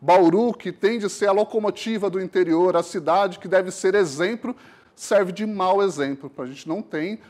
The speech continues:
o tratamento, ou aliás, o tratamento, né, de esgoto é insignificante na nossa cidade e passa governo, entra governo, a mesma coisa.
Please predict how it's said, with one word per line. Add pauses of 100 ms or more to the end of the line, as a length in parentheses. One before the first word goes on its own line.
(140)
o
tratamento,
ou
aliás,
o
tratamento,
né,
de
esgoto
é
insignificante
na
nossa
cidade (400)
e
passa
governo,
entra
governo,
a
mesma
coisa.